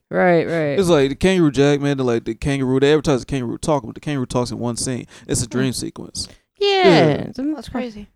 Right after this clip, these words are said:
Speaker 2: Yeah.
Speaker 1: misleading
Speaker 2: Like, they did
Speaker 1: advertising.
Speaker 2: that. They did that to a lot of, like, kitty animal movies and shit.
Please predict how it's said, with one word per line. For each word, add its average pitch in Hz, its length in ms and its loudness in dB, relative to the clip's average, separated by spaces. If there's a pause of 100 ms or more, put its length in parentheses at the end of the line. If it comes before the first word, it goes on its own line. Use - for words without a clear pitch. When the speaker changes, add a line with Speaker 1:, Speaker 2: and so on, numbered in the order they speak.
(140)
Speaker 2:
Yeah. 101 240 -12 (240)
Speaker 1:
misleading 214 680 -4
Speaker 2:
Like, 151 200 2
they 160 100 4
did 170 160 6
Speaker 1:
advertising. 139 160 4
Speaker 2:
that. 120 80 0
They 143 100 2
did 151 140 2
that 131 180 2
to 113 160 -4
a - 20 -6
lot 117 440 -4
of, 113 180 -10
like, 120 240 -6 (240)
kitty 123 640 -4
animal 120 320 -2
movies 123 480 -6
and 123 80 -10
shit. 131 300 -8